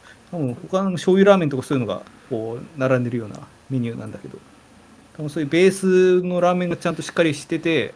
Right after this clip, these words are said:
そこにまあ、邪魔しすぎずかつ、カ-、カレーっていうなんかその、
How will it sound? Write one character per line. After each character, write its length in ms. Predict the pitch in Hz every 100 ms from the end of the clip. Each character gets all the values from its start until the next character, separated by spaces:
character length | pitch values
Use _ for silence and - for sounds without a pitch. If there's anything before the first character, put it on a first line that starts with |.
| _
そ 140 | - 170
こ 100 | 196
に 260 | 196 190
ま 400 | 180 170 107 -
あ、 0 | - - - _ _ _ _ - _ _ _ _ _ _
邪 180 | - 170
魔 160 | 208 202
し 80 |
す 200 | - -
ぎ 80 | 202
ず 120 | 190
か 120 | - 196
つ、 320 | 147 127 - _ _ _ - _ _ -
カ-、 100 | - - - -
カ 140 | - 165
レ 120 | 165
ー 40 |
っ 40 | 156
て 100 | 160
い 40 |
う 20 |
な 100 | 143
ん 80 | 139
か 80 | 131
そ 100 | 127
の、 220 | 113